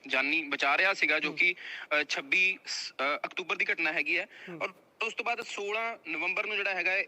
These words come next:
Speaker 1: ਇਸ, ਅ, ਕਹਿ ਦਈਏ ਕਿ ਘਟਨਾਕ੍ਰਮ ਦਰਮਿਆਨ ਬਦਮਾਸ਼ਾਂ ਵੱਲੋਂ ਜਿਹੜਾ ਹੈਗਾ ਹੈ, ਧੂਲਕਾ ਦੇ ਵਿੱਚ ਫਾਇਰਿੰਗ ਕੀਤੀ ਗਈ।
Speaker 2: ਹੂੰ।
Speaker 1: ਉਸ ਦਰਮਿਆਨ ਦੁਕਾਨਦਾਰ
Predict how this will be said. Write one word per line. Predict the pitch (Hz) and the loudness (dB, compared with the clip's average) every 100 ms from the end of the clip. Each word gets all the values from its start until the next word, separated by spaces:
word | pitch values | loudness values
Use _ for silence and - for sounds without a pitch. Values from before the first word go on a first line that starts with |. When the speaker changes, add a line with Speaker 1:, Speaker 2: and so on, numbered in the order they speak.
| - | 0
Speaker 1:
ਇਸ, | 185 196 220 | 0 0 0
ਅ, | 220 214 - - 170 | 0 -2 -6 -2 -2
ਕਹਿ | 151 165 | 0 0
ਦਈਏ | 185 | 0
ਕਿ | 185 170 | 0 -2
ਘਟਨਾਕ੍ਰਮ | 165 156 143 - 165 165 165 | -2 -4 -6 -4 -2 -2 -4
ਦਰਮਿਆਨ | 160 160 151 165 165 | -2 0 0 -2 -4
ਬਦਮਾਸ਼ਾਂ | 156 151 151 - 175 | -6 -2 -2 -2 -2
ਵੱਲੋਂ | 160 | -4
ਜਿਹੜਾ | 165 160 | -4 -4
ਹੈਗਾ | 147 143 | -2 0
ਹੈ, | 147 | -2
ਧੂਲਕਾ | 147 - 170 143 147 | -4 -10 -8 -6 -4
ਦੇ | 156 | -2
ਵਿੱਚ | 165 156 | -4 -4
ਫਾਇਰਿੰਗ | - 131 147 | -4 -2 -2
ਕੀਤੀ | 165 160 170 | -2 -4 -2
ਗਈ। | 170 170 | -2 -2
Speaker 2:
ਹੂੰ। | 196 180 156 - | -6 -10 -14 -8
Speaker 1:
ਉਸ | 170 | -6
ਦਰਮਿਆਨ | 180 175 180 185 180 | -4 0 0 0 -2
ਦੁਕਾਨਦਾਰ | 165 170 175 185 185 190 | -4 -2 -2 0 0 -2